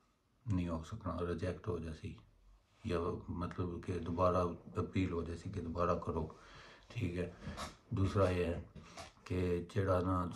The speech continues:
ਸਾਨਾ ਟੀ ਬੀ ਤੇ ਸਰਟੀਫਿਕੇਟ टेस्ट है जेड़ा, ये सानू केस जमा कराने तो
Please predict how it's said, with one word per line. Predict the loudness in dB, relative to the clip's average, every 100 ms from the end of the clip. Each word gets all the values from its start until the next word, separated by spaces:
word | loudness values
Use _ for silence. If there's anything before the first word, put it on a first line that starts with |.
| -2
ਸਾਨਾ | 0 0 -2 -2 -6 -10 -4
ਟੀ | 2 4
ਬੀ | 4 2
ਤੇ | 2 2 4 4 2 -2
ਸਰਟੀਫਿਕੇਟ | -4 -4 -4 -4 -2 -2 -4 -14 -20 -20 _ _ -2
टेस्ट | -2 0
है | -2 0
जेड़ा, | -2 -4 -8 -16 -20 -20 -18 0
ये | 2
सानू | 4 4 6 4 2 -2 -8 -8 -8 -8 -18 _ 0
केस | 4 4 4
जमा | 2 4
कराने | 2 2 0
तो | 0